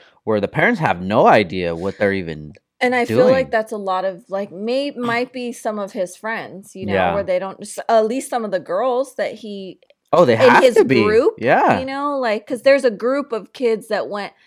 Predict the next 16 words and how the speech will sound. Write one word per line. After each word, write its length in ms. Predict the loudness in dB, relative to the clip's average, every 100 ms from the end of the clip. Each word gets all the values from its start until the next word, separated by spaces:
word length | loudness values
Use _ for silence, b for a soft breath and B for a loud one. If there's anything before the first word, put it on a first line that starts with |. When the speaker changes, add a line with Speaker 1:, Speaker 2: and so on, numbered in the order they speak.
| b _
Speaker 2:
from 340 | -4 -4 -2 -4
that 220 | -4 -6
same 440 | -6 -4 -4 -4
middle 220 | -2 -2
s-, 220 | -2 -6 -6
or 320 | -2 0 0 0
elementary 460 | -2 -2 -6 -8 -10
school 260 | -4 -2 -2
that 140 | -4
moved 340 | -6 -4 -6 -4
to 60 |
that 160 | -6 -6
middle 240 | -4 -4
school 220 | -6 -2 0
Speaker 1:
Yeah. 60 |
Speaker 2:
that, 200 | 0 -2